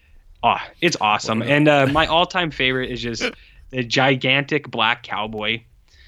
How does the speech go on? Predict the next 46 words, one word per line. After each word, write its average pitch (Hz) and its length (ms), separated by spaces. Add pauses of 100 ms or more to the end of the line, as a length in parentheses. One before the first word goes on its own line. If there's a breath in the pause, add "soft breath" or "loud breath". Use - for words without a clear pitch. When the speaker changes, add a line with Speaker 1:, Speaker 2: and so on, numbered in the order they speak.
(260 loud breath)
Speaker 1:
The, 127 320
and 131 200
when 127 120
he 127 140
comes 147 340
into 147 240
the 131 100
rooms 120 400
and 120 140
that 117 160
guy 123 140
is 151 120
like, 175 120
"Who 320 240
is 370 240
that 175 380
guy?" - 400 (360 soft breath)
And 127 100
he's 147 60
just 151 200
slapping 131 500
people 139 340
around. 120 480
Speaker 2:
<laughs> - 40
Speaker 1:
That 156 200
caught 190 300
me 190 100
off 202 220
guard 143 280
so 120 380
much 117 360
when 131 140
I 127 60
first 127 320
watched 110 240
this 151 160
movie. 196 320 (260 loud breath)
I - 60
was 147 80
like, 135 140
"Whoa, 254 320 (800 loud breath)
what 247 140
is - 120
<laughs> 508 140
going 269 260
on?" 135 540